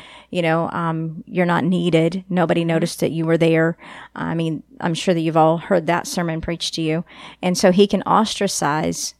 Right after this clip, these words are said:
Speaker 1: you and pull you out and make you feel like you're not important, that you're not needed, um, that you're not wanted, that you're not a part of. And then if he can get you to question any of those things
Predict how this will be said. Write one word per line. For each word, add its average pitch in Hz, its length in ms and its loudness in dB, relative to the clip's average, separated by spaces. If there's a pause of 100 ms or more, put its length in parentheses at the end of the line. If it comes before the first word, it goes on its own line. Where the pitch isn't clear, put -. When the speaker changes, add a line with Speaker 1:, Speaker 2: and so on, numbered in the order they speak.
(220)
Speaker 1:
you 165 460 -2 (340)
and 180 200 2
pull 208 260 4
you 208 180 2
out 160 640 -4 (600)
and 175 540 -2 (220)
make 190 460 -2
you 190 80 -2
feel 165 580 -4 (360)
like 160 380 -4
you're 165 120 -2
not 170 280 -2
important, 175 760 -6 (340)
that - 140 -2
you're 165 100 -2
not 160 260 -2
needed, 170 500 -2 (520)
um, 165 400 -6
that 165 160 -2
you're 170 100 -2
not 160 220 -2
wanted, 175 640 -2 (480)
that - 140 -2
you're 165 80 0
not 165 180 0
a 160 40 -2
part 180 400 0
of. 165 420 -4 (400)
And 180 480 -2 (340)
then 220 340 4
if 196 120 -2
he 220 120 0
can 185 180 -4
get 190 260 -4
you 214 60 2
to 160 100 -2
question 175 760 -4
any 190 280 0
of 196 100 -2
those 170 260 -2
things 165 500 -4